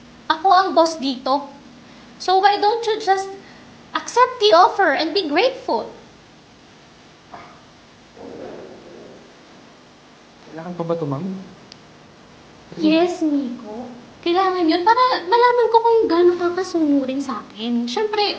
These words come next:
Speaker 1: ako yung boss mo and you're my assistant, you know? I know, you know what I mean.
Speaker 2: Yes po, ma'am, pero mali po to, di ba?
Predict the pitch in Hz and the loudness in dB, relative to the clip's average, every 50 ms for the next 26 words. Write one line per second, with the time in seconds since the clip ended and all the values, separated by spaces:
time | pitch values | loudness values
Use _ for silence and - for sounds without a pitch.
0 | - - - 311 311 339 339 359 359 359 349 262 262 381 415 415 415 359 339 330 | -6 -6 -4 -2 0 0 0 0 0 -2 -2 2 2 2 2 2 0 -2 -2 -2
1 | - 294 294 294 294 269 240 240 294 339 381 427 453 427 381 403 - 440 453 - | -2 -4 -4 -4 -6 -8 -8 -6 -4 -4 -2 -2 -4 -4 -6 -6 -6 -6 -6 -8
2 | - - - - 226 180 185 - - - - - - 277 240 202 214 262 285 - | -10 -14 -12 -12 -12 -12 -14 -16 -18 -18 -18 -16 -12 -12 -12 -10 -12 -14 -14 -16
3 | - - - - - - - - - - - - - - - 202 208 - - - | -18 -20 -20 -20 -20 -20 -20 -20 -20 -20 -18 -18 -18 -18 -16 -16 -16 -16 -16 -16
4 | 196 202 196 - 247 285 262 240 226 233 254 247 226 - - - 208 226 262 262 | -16 -14 -8 -6 -6 -4 -4 -4 -4 -4 -4 -4 -4 -6 -6 -8 -8 -8 -6 -6
5 | 240 233 240 240 - - - - - - - - - - - - - 185 170 175 | -4 -4 -6 -6 -8 -12 -14 -16 -18 -18 -18 -18 -18 -18 -18 -12 -8 -6 -6 -6
6 | 160 160 - 175 175 180 185 185 185 185 - - - - - - - - - - | -6 -6 -4 -2 0 0 0 0 -2 -4 -10 -14 -18 -18 -18 -18 -18 -20 -20 -20
7 | - - - - - - - - - - - - 165 165 170 180 185 185 - 190 | -20 -20 -20 -20 -20 -20 -20 -20 -20 -18 -14 -10 -8 -6 -4 -4 -6 -4 -2 -4
8 | 190 190 196 202 190 151 139 143 165 | -2 0 0 -2 -2 -2 -4 -4 -6